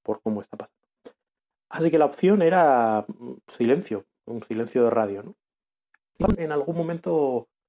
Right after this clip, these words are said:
reflexionaba sobre cuál es el título de este podcast, cuál es el título del blog, Diarios de un Nómada, ¿no?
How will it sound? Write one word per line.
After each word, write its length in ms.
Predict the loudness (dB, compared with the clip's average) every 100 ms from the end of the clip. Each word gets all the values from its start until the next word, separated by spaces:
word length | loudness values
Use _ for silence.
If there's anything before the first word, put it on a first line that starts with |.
| _ _ _ _ _ _
reflexionaba 560 | -12 -10 -8 -2 0 0
sobre 280 | -2 -2
cuál 180 | 0 0
es 100 | 0
el 120 | -2
título 360 | -4 -2 -2 0
de 80 | -2
este 460 | -4 -4 -4 -4
podcast, 480 | -4 -4 -4 -10 -12 _ _
cuál 180 | _ -12
es 60 | -12
el 100 | -14
título 360 | -14 -6 -6
del 220 | -4 -6 -4
blog, 300 | -2 -2 -6 _ _ -12
Diarios 600 | -2 2 2 2 -2 -4
de 80 | -8
un 120 | -8
Nómada, 320 | -8 -10 -14
¿no? 140 | -16